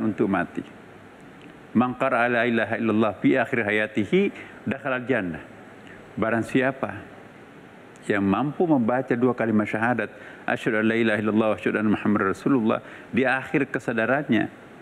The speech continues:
lantas mati, atau mungkin lelap tidurnya, ya, itu dakhalal jannah. Nah, kalau kita sudah membiasakan diri kita itu setiap kali tidur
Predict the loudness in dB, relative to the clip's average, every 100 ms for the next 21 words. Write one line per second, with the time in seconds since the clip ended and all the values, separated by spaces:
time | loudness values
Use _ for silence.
0 | -20 -20 -20 -20 -10 -8 -4 -4 -2 0
1 | 0 0 -2 -4 -4 -10 -16 -16 -16 -2
2 | -2 0 0 0 2 0 0 -14 -8 -2
3 | 0 0 0 2 2 0 0 -2 -4 -14
4 | -20 -20 -20 -20 -20 -4 -2 -2 -8 -20
5 | -20 -16 -2 -2 2 2 2 0 -2 0
6 | 0 0 -4 -8 -18 -20 -20 -20 -20 -20
7 | -20 -20 -20 -20 -20 -4 -2 0 -2 0
8 | 0 -2 -2 0 4 4 4 2 -2 0
9 | 2 2 4 2 2 -2 -2 -2 -4 -2
10 | -2 -2 2 2 2 4 4 4